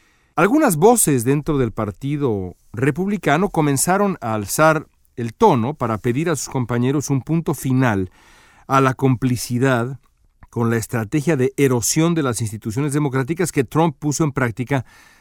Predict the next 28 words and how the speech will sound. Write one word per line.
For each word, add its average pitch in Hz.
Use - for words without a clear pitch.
tras 120
su 117
derrota, 143
una, 101
una 95
estrategia 131
de 101
erosión 101
sistemática 139
auténtica. 131
Quizá 247
la 269
figura 185
más 196
relevante 151
en 139
advertir 113
la 147
necesidad 113
de 139
reconstruir 120
al 143
Partido 123
Republicano 113
y 123
al 107
movimiento 104
conservador 110